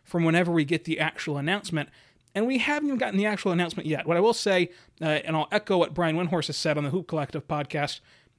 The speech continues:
is that Adam Silver makes no mistakes when he's speaking. And so for his tune to change from, "We're not gonna expand, we're not gonna expand, we're not gonna expand," into, "We're looking at it,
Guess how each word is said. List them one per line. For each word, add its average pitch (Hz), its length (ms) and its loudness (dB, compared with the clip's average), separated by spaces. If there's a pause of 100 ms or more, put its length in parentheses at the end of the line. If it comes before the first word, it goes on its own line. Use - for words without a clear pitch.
(120)
is 147 180 -2
that 175 220 4 (1040)
Adam 233 200 0
Silver 214 300 8
makes 175 220 0
no 175 80 2
mistakes - 460 -6
when 147 80 -6
he's 147 100 -2
speaking. - 380 -8 (640)
And 165 140 0
so 190 180 4
for 165 120 2
his 214 180 2
tune 233 260 2
to 196 60 2
change 190 540 -2
from, 165 540 0
"We're 151 140 -6
not 185 240 0
gonna 185 160 4
expand, 151 520 -2
we're 143 100 -4
not 165 260 0
gonna 165 140 2
expand, 151 440 -4
we're 147 60 -6
not 151 180 -2
gonna 143 120 -4
expand," 175 540 -2 (440)
into, 208 720 4 (680)
"We're 214 120 6
looking 214 260 6
at 139 140 -2
it, - 60 -16